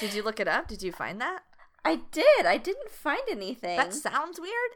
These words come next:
Speaker 1: It kinda sounds like he just meant, like, they can grow into, like, a salamander or not. But I don't think they
Speaker 2: Yeah,
Speaker 1: can
Speaker 2: but I
Speaker 1: go
Speaker 2: don't know why he
Speaker 1: back
Speaker 2: didn't
Speaker 1: into a
Speaker 2: No, I don't know why he didn't just say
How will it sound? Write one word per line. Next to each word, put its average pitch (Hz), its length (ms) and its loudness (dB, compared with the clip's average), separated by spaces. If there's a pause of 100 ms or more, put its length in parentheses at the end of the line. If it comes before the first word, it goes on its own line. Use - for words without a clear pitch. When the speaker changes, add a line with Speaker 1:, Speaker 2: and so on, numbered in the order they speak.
Speaker 1:
It - 100 0
kinda 311 280 0
sounds 320 260 0
like 294 140 -2
he 269 160 -6
just 233 240 -8
meant, 214 220 -2
like, 170 380 -2
they 180 120 -6
can 185 180 -10
grow 160 280 -2
into, 175 180 -4
like, 165 140 -6
a - 40 -14
salamander 202 760 -6
or 220 60 -8
not. 220 320 -6 (340)
But 196 220 -2
I 190 60 2
don't 214 240 6
think 240 180 2
they 453 100 4
Speaker 2:
Yeah, 466 60 4
Speaker 1:
can - 160 2
Speaker 2:
but 311 80 2
I 359 40 6
Speaker 1:
go 392 80 8
Speaker 2:
don't 381 80 4
know 359 100 4
why 339 160 8
he - 20 6 (200)
Speaker 1:
back - 40 -4
Speaker 2:
didn't 277 220 0
Speaker 1:
into 185 220 0
a 233 140 0 (1200)
Speaker 2:
No, 330 140 2
I 294 120 6
don't 320 140 2
know 311 100 2
why 269 140 0
he 269 160 -6
didn't 233 200 -6
just - 220 -8
say 359 160 0